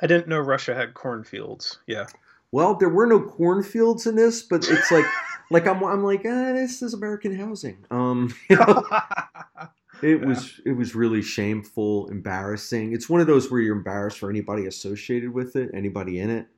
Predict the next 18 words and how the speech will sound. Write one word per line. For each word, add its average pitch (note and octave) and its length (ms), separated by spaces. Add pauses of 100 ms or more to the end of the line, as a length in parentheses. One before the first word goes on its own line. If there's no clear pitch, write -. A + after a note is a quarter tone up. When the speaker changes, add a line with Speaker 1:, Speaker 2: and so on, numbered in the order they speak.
(480)
Speaker 1:
Oof. - 320
Speaker 2:
And A2 100
it G2+ 60
was G2 140
written A#2 340
and A2 160
directed G#2 420
by F2+ 140
Jeff G#2 400
Seaman, F2+ 600 (280)
and F#2+ 140
I'll F2 80
just E2+ 280
Speaker 1:
Mm. - 40
Speaker 2:
leave F2 160
it F#2+ 80
at F#2 140
that. - 240